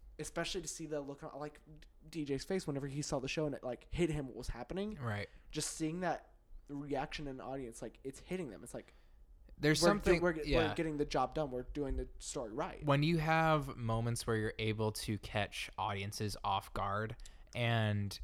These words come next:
Speaker 2: one, not only will it have the um,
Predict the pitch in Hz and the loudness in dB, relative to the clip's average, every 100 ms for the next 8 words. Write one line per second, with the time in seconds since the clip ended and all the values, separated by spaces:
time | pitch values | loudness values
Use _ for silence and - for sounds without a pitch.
0 | - 131 127 147 165 160 123 120 127 127 | -8 2 8 8 8 4 4 6 6 6
1 | 123 110 110 110 - 110 107 107 117 104 | 4 6 4 4 2 0 0 -2 -2 0
2 | 98 98 101 98 - - 98 - - | 0 -2 -6 -10 -14 -8 -6 -6 -8